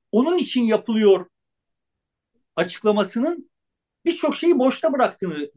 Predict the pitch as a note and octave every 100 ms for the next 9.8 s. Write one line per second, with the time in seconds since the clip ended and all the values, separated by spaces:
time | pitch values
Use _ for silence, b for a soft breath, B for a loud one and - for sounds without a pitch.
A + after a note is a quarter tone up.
0 | B2 C3+ A#2+ D3 B2 D#3 - _ _ _
1 | - F3+ E4+ F#4 B3+ F3+ F3+ A#3+ D#4+ D#4
2 | C#4 - C4 D#4+ B3+ F#3+ F3+ G3+ C#4 B3
3 | A#3+ - - _ _ _ F4 E4+ B3 G3
4 | F#3 E3+ - F3+ F3+ G3 A#3+ A3+ A#3 A3+
5 | F#3 C4 F#3 E3+ E4 E4+ C#4 B3+ E4 -
6 | _ _ - G3 F4+ F#4 - - F3+ E3+
7 | G3 _ _ - E3 G#3+ - _ _ _
8 | _ _ _ _ - D3 D3 E3 G#3 C4
9 | - G3+ F#3+ - B3 F#3 C#4+ D#4+